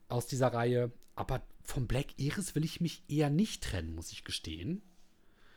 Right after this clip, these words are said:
Der, der gefällt mir auf so eine ganz unabhängige Art und Weise. Also ich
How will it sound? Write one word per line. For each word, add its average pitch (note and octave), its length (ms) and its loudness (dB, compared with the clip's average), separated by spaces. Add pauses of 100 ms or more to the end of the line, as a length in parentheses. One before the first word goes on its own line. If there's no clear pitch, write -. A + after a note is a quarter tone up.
(640)
Der, C3+ 300 0
der A2+ 140 0
gefällt E3+ 420 4
mir F#2 320 2
auf - 100 -6
so C#3+ 120 0
eine C#3 120 2
ganz D3 640 -2 (1200)
unabhängige D3+ 600 6
Art B2+ 180 0
und B2 100 2
Weise. G2 460 2
Also G#2+ 200 -2
ich E2+ 380 -8